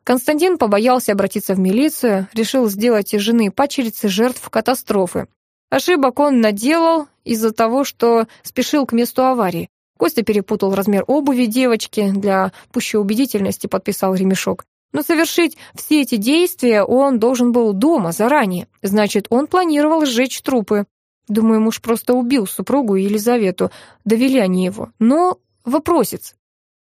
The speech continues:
Как Сенин узнал, что бензовоз уничтожит маршрутку?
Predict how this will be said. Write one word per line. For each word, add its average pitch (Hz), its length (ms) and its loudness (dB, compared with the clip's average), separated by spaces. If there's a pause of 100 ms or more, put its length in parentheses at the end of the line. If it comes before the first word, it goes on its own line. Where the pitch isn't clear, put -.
Как 311 260 0
Сенин 349 500 0
узнал, 240 360 2
что - 160 -6
бензовоз 214 680 0
уничтожит 262 720 0
маршрутку? 262 760 -2